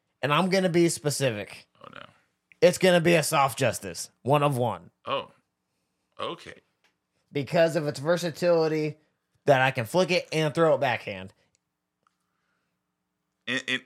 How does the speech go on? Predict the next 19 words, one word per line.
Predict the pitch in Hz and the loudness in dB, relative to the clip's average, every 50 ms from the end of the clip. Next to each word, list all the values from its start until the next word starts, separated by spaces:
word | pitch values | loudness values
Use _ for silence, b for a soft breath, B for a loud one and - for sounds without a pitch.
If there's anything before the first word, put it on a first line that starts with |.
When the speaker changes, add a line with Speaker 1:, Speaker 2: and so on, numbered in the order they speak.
| _ | _
Speaker 2:
interesting | - 147 170 175 - - 202 196 175 185 - 190 165 156 | -8 -6 -6 -6 -4 -2 -2 -2 -2 -2 -6 -10 -10 -6
take | - 165 170 170 165 | -4 -4 -4 -2 -2
on | 147 139 139 | -4 -4 -4
your | 131 131 | -4 -4
one | 131 135 135 135 | -2 0 0 0
of | 120 107 107 | -2 -4 -4
one. | 113 113 123 139 170 196 190 _ _ _ _ _ _ _ _ _ _ | -4 -2 -2 -2 -2 -6 -10 _ _ _ _ _ _ _ _ _ _
I, | - 98 101 107 101 - - | -4 -2 -2 -2 -2 -6 -8
I | - - 107 | -8 -8 -6
was, | 110 107 107 104 - _ - | -8 -8 -12 -14 -14 _ -6
I | 82 95 | -4 -4
was | 113 123 123 | -4 -4 -8
gonna | - 120 110 104 | -8 -10 -10 -8
go | 104 98 95 92 | -8 -8 -6 -6
with | 90 92 - - | -8 -8 -10 -12
more, | 98 92 87 87 - _ | -12 -12 -12 -14 -14 _
something | - - 117 104 95 92 | -18 -16 -14 -12 -12 -12
more | 92 90 90 | -12 -14 -14
popular | - - 117 123 127 - - 156 190 247 294 208 | -10 -6 -4 -4 -4 -4 -6 -6 -6 -6 -6 -8